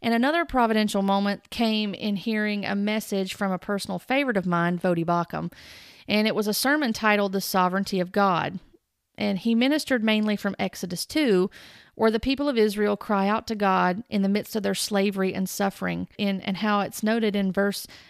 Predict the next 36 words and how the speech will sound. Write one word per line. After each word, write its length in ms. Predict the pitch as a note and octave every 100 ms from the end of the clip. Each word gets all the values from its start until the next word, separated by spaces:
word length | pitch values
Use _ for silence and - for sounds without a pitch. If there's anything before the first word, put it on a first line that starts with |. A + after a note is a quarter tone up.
| -
uh, 180 | - F3+
twenty-four 460 | - A#3 A#3 A3+ A3
and 100 | G3+
twenty-five 600 | - G3 F3+ G#3+ A3 A#3
of 160 | G#3 -
Exodus 460 | F#3 - F#3 F3
two, 420 | - F#3 F3 E3 F#3+ - - -
that 140 | -
God 280 | A3 G#3+ G#3+
saw 320 | - A3+ A#3
the 100 | B3
people 340 | B3 A#3+ A#3+ A3+
of 140 | G3+
Israel, 560 | G#3 G3+ G#3+ G#3 G#3+ A3 _ _
that 220 | A#3 A3 A3
God 260 | A3 G#3 - G3+
heard 300 | F#3 A#3 A#3+
their 100 | A3+
groaning, 560 | G3 G3+ G#3 A3 A3 A3+ _ - - _
and 160 | G#3 G3+
he 120 | A3
remembered 480 | G3+ G3+ G#3+ B3+ A#3+
his 120 | A3+
covenant 460 | - G#3+ G#3 A3 A#3+
with 160 | G#3
Abraham, 500 | G#3 G3+ G#3+ A3+ A3
Isaac, 340 | G3+ G#3 A#3+ B3
and 120 | A3+
Jacob, 400 | G3+ F3 - - _ - _ _ _ _ -
and 160 | G3+ F#3
God 240 | F#3+ F#3+
saw 560 | - A3 A3 C4 C#4 C#4
the 100 | A#3+
people 300 | A3 G#3+ G3
of 80 |
Israel, 560 | G3 F#3 G3 F#3 F#3